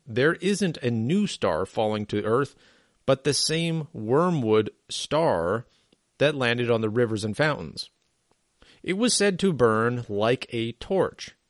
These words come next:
This means that the asteroid, super hot, continues to burn intensely while on Earth.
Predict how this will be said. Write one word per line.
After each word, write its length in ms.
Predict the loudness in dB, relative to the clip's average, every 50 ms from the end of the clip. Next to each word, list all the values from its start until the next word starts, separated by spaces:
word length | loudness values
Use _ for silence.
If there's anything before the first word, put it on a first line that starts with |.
| _ _ _ _ _ _ _ _ _ _ _ _ -2
This 300 | 2 2 2 2 2 -2
means 340 | -2 -2 -2 -4 -4 -4 -2
that 220 | -2 -2 0 0
the 200 | -2 -4 -4 -4
asteroid, 680 | -2 0 0 0 0 -2 -4 -6 -6 -6 -6 -8 -12 -14 -18 _ _ _ _
super 540 | -16 -12 -6 -4 -2 -2 0 2 2 2 2
hot, 420 | 0 -2 -4 -4 -4 -4 -6 -10 -16 _ _ _ _ _ _ _ _ _ -4
continues 680 | -4 -4 -2 -2 -2 0 2 2 2 0 0 -2 0
to 120 | 0 0
burn 400 | 2 2 2 2 4 2 2 -2
intensely 920 | -2 -4 -4 -4 -6 -6 -6 -2 -2 -2 -2 -2 -4 -4 -4 -4 -6 -8 -10 _
while 720 | -14 -10 -4 0 2 4 4 4 4 4 4 4 2 0 -2
on 360 | -2 0 0 0 0 -2 -2 -2
Earth. 460 | -2 -2 -2 -2 -4 -8 -12 -18 -20